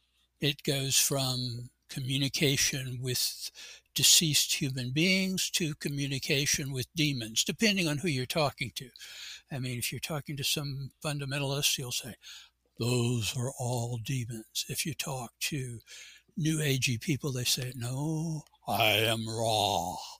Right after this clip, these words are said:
You know, I mean, I know the people that did the Ra communications, one of whom was an Eastern Airlines pilot who, uh, I knew quite well, flying by day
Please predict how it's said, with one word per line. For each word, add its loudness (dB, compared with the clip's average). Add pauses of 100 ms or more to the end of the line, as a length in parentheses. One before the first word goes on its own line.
(540)
You -8
know, -8 (180)
I -2
mean, -6
I -2
know 0
the -4
people -4
that -10 (280)
did -2
the -4 (240)
Ra 0
communications, -6 (400)
one 0
of -2
whom -4
was 0
an -8
Eastern 0
Airlines -2
pilot -2 (120)
who, -10 (1160)
uh, -6 (800)
I 0
knew -2 (240)
quite -8
well, -4 (1080)
flying 4
by 2
day 2